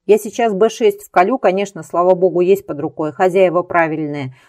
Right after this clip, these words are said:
Но ты приезжай давай, капельницу надо поставить. Собака килограммов тридцать пять, лабрадор. Возраст около полутора лет.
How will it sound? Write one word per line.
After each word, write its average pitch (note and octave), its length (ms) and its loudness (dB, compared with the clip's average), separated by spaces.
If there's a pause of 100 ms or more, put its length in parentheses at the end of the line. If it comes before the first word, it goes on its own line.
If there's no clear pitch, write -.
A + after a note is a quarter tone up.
(120)
Но E3 100 -14
ты - 100 -2
приезжай A3 420 0
давай, D#3 280 0
капельницу F3 560 -4
надо D3 240 -6
поставить. C3+ 600 -8
Собака F#3+ 360 0
килограммов F3+ 600 -4
тридцать F3+ 440 -8
пять, D3 280 -4
лабрадор. D3 600 -2 (360)
Возраст G#3 480 -2
около F#3+ 260 0
полутора F#3 480 0
лет. D3 360 -6